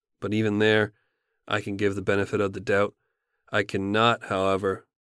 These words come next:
nod my head as he drowned Yarmila with his gloved hand. Yarmila, by the way, was indeed drowned. An autopsy discovered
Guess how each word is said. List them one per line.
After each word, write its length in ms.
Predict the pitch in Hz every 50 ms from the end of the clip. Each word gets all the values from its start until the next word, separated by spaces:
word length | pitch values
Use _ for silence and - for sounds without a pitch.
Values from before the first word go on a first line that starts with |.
| _ _ _
nod 320 | - 101 98 101 104 101
my 200 | 101 101 95 95
head 280 | 92 - - 113 110 107
as 120 | 104 101
he 80 | 98 90
drowned 420 | 95 104 101 101 110 117 117 117
Yarmila 420 | 110 92 82 80 76 76 76 82 87
with 320 | 87 87 90 - - - _ _ _ _ _ _ _ _ _ _ _ _ _ _ _ _ _ _ _
his 120 | - 127
gloved 320 | - - 110 98 92 90 -
hand. 320 | 107 110 107 101 101 - - _ _ _ _ _ _ _ _ _ _ _ -
Yarmila, 520 | 127 117 117 117 113 110 120 135 151 147 120
by 160 | 113 104 101
the 120 | 101 101
way, 200 | 104 107 104 104
was 400 | 101 101 104 107 110 110 113 110
indeed 520 | 117 104 101 98 104 - 123 123 123 117 107
drowned. 440 | 110 113 117 123 117 90 - - _ _ _ _ _ _ _ _
An 120 | - 98 107
autopsy 500 | 113 120 117 - 123 110 104 - - 107
discovered 600 | 104 98 - - - 110 107 107 101 98 95